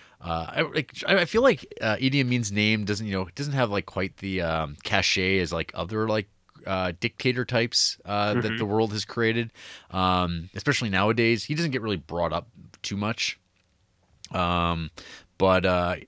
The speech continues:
Speaker 1: I, back in the day when I was, when I was a youngin' growing up, he was, like, he was still kind of like, oh, he, you would be like, "Who's this guy?" And you're like,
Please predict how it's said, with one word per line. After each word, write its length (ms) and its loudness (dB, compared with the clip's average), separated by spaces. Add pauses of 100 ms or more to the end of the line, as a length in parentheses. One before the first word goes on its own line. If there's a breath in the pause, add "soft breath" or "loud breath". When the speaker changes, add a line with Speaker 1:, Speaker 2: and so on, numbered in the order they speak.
Speaker 1:
I, 220 -8
back 280 4
in 60 0
the 60 0
day 220 4
when 100 2
I 120 4
was, 140 0 (120)
when 120 -2
I 60 4
was 140 2
a 40 -2
youngin' 400 -2
growing 320 0
up, 220 -2
he 200 -4
was, 120 -6
like, 160 0
he 80 -4
was 100 0
still 220 2
kind 180 0
of 60 0
like, 180 4
oh, 140 2
he, 240 -4 (180)
you 120 -2
would 100 2
be 80 4
like, 180 4
"Who's 200 -2
this 260 -2
guy?" 380 2 (240 soft breath)
And 80 -4
you're 100 0
like, 160 -2